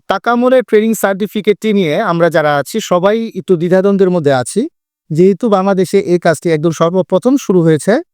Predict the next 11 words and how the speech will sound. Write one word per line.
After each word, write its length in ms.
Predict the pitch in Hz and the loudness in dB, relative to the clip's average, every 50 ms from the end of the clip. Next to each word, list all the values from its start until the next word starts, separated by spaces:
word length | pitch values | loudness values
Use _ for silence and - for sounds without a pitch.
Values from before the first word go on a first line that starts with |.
| _ _ _ _ _ _ - | _ _ _ _ _ _ -2
তো 60 | 143 | 0
এখন 320 | 151 156 - - 208 220 202 - | 0 0 0 0 0 -2 -2 -2
কে 220 | - 254 254 254 214 - - | 0 0 0 0 0 0 0
কোন 300 | 240 240 233 247 240 208 | 0 2 2 2 2 2
পেশায় 380 | - 233 208 - 226 226 233 | 2 0 0 2 2 0 2
যাচ্ছেন, 420 | 220 202 175 - - 196 196 233 240 | 2 0 0 -2 -2 -4 -4 -4 -2
কে 160 | - 233 220 | -2 -2 -2
কোন 240 | - - 233 220 196 | 0 0 -2 0 2
পেশাতে 420 | - 202 180 - 196 170 214 202 - | 2 0 0 0 -2 -2 -2 -4 -4
কোথায় 480 | - - 190 - 202 220 233 233 240 240 - - - - _ _ | -4 -8 -4 -2 -2 -2 -2 -2 -4 -8 -10 -14 -20 -20 _ _
তাদের 240 | - 170 175 196 180 | -4 -2 -2 -2 -4